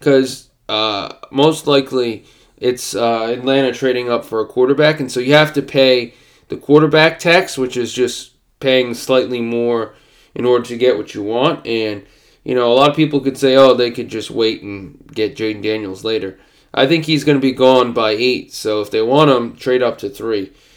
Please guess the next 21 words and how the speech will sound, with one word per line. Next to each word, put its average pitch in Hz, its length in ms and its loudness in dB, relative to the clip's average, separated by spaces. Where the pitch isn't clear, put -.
Um, 98 640 -8
and 110 480 -6
I 110 140 -8
think 120 260 -10
that's - 480 -8
not 147 460 0
the 139 100 4
worst 127 280 2
move 120 200 -6
in 107 80 -8
the 107 80 -6
world 104 480 -4
for 120 140 -2
the 104 100 -8
Falcons, 113 600 0
nor 151 280 4
is 127 120 0
it 120 100 -2
the 120 80 -6
worst 113 280 -2
move 110 380 -8